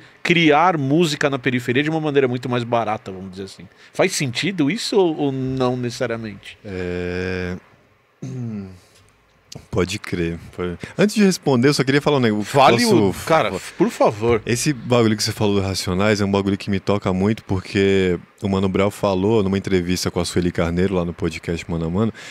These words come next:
Speaker 2: que foi mais fácil chegar no Playboy. Ou seja, é, essa repercussão do ra-, dos Racionais foi, na verdade, fruto de uma luta, de ir nas favelas, levar o C D, conversar com a comunidade,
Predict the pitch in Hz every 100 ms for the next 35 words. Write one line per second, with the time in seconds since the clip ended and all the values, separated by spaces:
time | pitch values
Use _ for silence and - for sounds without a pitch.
0 | - 107 - 113 120 117 - 113 120 -
1 | 104 101 95 95 82 82 87 - _ _
2 | - - - - 104 101 - 101 92 87
3 | - 107 92 92 107 113 117 113 - 107
4 | 101 98 98 95 101 - 92 87 110 104
5 | 85 - - - - - - - 95 104
6 | 104 - _ - 101 95 95 98 95 -
7 | 107 104 101 113 113 95 107 117 90 85
8 | 87 95 117 110 98 98 87 87 98 92
9 | 92 82 95 95 - 85 90 90 95 90
10 | - 98 98 92 90 87 80 90 90 85